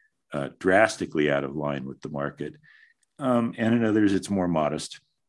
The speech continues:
but I believe it's always been, uh, accretive to our, um,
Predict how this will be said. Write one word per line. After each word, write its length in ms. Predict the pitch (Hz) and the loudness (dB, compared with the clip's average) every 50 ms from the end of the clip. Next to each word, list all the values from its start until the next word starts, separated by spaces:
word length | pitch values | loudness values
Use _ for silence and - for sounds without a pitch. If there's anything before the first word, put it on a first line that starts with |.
| _ _ _ _ _ _ _ _ _ - - | _ _ _ _ _ _ _ _ _ -16 -12
but 240 | 90 87 - 104 95 | -12 -2 0 4 4
I 100 | 95 95 | 4 4
believe 360 | 82 92 90 92 95 87 87 | 4 2 4 4 4 4 4
it's 140 | 92 85 - | 2 0 0
always 360 | 80 78 80 76 76 73 - | -2 -2 0 0 -2 -2 -2
been, 380 | - - 80 76 73 69 71 - - - - - - - - _ _ _ - | -2 -2 0 0 -2 -4 -8 -14 -16 -20 -20 -20 -20 -20 -20 _ _ _ -6
uh, 200 | 71 69 69 - | -6 -4 -4 -4
accretive 680 | - 80 78 - - - 90 90 85 80 78 73 - - | -6 -8 -8 -8 -2 4 4 4 6 4 0 -2 -4 -6
to 240 | - 78 73 73 | -4 -4 -2 -2
our, 340 | 71 71 73 73 71 71 73 | -2 -4 -4 -4 -6 -6 -8
um, 260 | 69 67 64 69 71 | -8 -10 -12 -14 -16